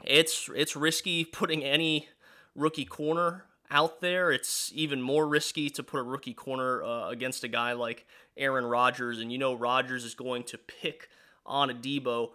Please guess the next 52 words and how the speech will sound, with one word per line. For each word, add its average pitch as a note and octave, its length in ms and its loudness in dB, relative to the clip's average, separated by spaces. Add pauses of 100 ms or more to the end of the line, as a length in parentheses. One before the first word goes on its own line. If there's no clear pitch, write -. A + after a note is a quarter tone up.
(340)
throughout C3 440 -2
the B2+ 80 -10
game. C#3+ 460 0
And A#2 140 -6 (280)
why D3 280 2
is E3 200 0
Adebo D#3 360 0
starting? D#3+ 480 0
Well, D3 180 2
if, - 280 -10
if - 120 -8
you B2+ 80 -6
haven't D#3 260 2
heard D3+ 180 0
the C#3 80 -6
news C#3+ 380 0
yet, C3+ 240 0
Ken D3 240 -2
Crawley, D3 600 2
who C#3 320 -4 (340)
a - 100 -4
lot, C#3+ 420 6 (180)
uh, B2+ 280 4
of B2+ 100 0
us C3+ 180 2
expected D#3 640 0
to C3+ 120 -6
be C3+ 220 -2
the B2+ 100 -4
number C3+ 300 0
two B2+ 220 -6
corner, C#3+ 480 2
and B2 100 0
it G#2+ 100 -4
looked C#3 240 -4
a C#3 60 -2
little D3 320 0
bit D3 200 -4
like C3 200 -4
two D#3+ 160 -6
thousand C3+ 400 -2
seventeen C#3+ 600 -4
with C3+ 120 -8
Lattimore C3 460 -2
on B2 100 -4
one C3+ 180 -2
side B2+ 320 0
and A#2+ 80 -6
Crawley C3 520 -2
on A#2+ 160 -6
the A#2+ 120 -6
other, D3 340 0